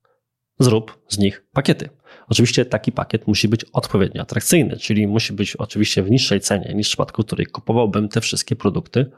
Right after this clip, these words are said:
osobno. Zauważyłem, że najczęściej jest tak, że właściciele sklepów internetowych jak najbardziej myślą o sprzedaży w pakietach, natomiast tworzą pakiety raczej dedykowane konkretnym okazjom.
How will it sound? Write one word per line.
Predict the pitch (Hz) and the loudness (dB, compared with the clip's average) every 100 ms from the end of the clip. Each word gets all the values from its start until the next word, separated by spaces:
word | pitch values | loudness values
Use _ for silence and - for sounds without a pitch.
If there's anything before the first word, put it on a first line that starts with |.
| - | -4
osobno. | - 139 - - - | 0 2 0 -6 0
Zauważyłem, | 95 110 117 151 196 92 - _ - | 2 4 4 6 4 4 -6 _ -2
że | 117 | 4
najczęściej | 123 123 208 190 143 | 4 6 4 6 6
jest | 117 - - | 6 4 -2
tak, | 90 - - | -4 -4 -6
że | 101 104 107 - _ _ - | 0 2 2 -2 _ _ -4
właściciele | 104 120 - 127 202 | 2 2 2 4 6
sklepów | 175 143 135 131 | 6 2 0 0
internetowych | 127 120 104 95 107 127 - | 2 2 2 2 0 0 -4
jak | 156 170 170 | 2 2 4
najbardziej | 165 147 143 127 | 4 4 4 4
myślą | 110 175 - - - | 6 4 4 -2 -4
o | - | -4
sprzedaży | - - 104 98 101 110 _ _ _ | -4 2 2 4 0 -2 _ _ _
w | - | -6
pakietach, | - - 110 185 - - _ - - - | -4 0 2 2 0 -8 _ -20 -20 -4
natomiast | 123 139 131 131 - | 0 4 4 2 -4
tworzą | - 165 165 151 | 0 4 4 4
pakiety | - 131 131 175 220 - _ _ - | 2 -2 2 2 2 -4 _ _ 0
raczej | 139 160 - 156 | 4 4 4 2
dedykowane | 139 127 123 110 107 | 4 4 2 2 0
konkretnym | - 107 - - 165 | -2 -8 -8 0 2
okazjom. | 190 190 104 | 4 4 2